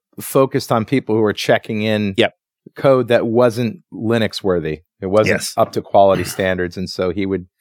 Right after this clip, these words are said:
Speaker 1: you know,
Speaker 2: Well, he was so
Speaker 1: typically
Speaker 2: specific about his check-in rules that he wouldn't even look at your code if you hadn't followed the check-in rules in the first place.
Speaker 1: Right. It's
Speaker 2: Like,
Speaker 1: kinda
Speaker 2: he
Speaker 1: like a rider.
Speaker 2: Oh, yeah.
Speaker 1: You know, the
Speaker 2: No.
Speaker 1: green M and Ms.
Speaker 2: Yeah.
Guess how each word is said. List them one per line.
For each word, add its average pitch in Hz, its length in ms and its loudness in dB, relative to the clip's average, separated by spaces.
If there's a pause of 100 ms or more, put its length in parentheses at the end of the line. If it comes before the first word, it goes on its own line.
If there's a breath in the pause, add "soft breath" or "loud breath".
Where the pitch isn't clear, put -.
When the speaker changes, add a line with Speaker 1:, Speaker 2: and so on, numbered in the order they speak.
(420)
Speaker 1:
you 92 80 -8
know, 82 240 -8 (120)
Speaker 2:
Well, 120 180 6
he 160 100 6
was 220 160 2
so - 60 4
Speaker 1:
typically 170 160 2
Speaker 2:
specific 135 360 0
about 101 160 4
his 87 100 0
check-in 113 360 0
rules 78 380 0
that 90 100 -4
he 127 120 4
wouldn't 143 200 6
even 90 120 2
look - 160 2
at 107 60 -4
your 90 80 -4
code 90 240 0
if 76 80 -8
you 101 60 2
hadn't 85 220 -2 (260)
followed 95 240 0
the - 20 -12
check-in 90 260 -2
rules 80 220 -8
in 73 40 -16
the - 60 -20
first 131 240 2
place. - 180 -12
Speaker 1:
Right. 95 200 2
It's - 360 -16
Speaker 2:
Like, - 60 -2
Speaker 1:
kinda 147 120 4
Speaker 2:
he - 20 6
Speaker 1:
like 131 120 2
a 123 60 0
rider. 110 540 2 (120)
Speaker 2:
Oh, 147 60 4
yeah. 131 140 4
Speaker 1:
You 98 80 -4
know, 95 120 0
the 95 80 -6
Speaker 2:
No. 127 140 4
Speaker 1:
green 107 140 4
M 104 100 0
and 101 260 0
Ms. 92 160 -10 (280)
Speaker 2:
Yeah. 95 220 2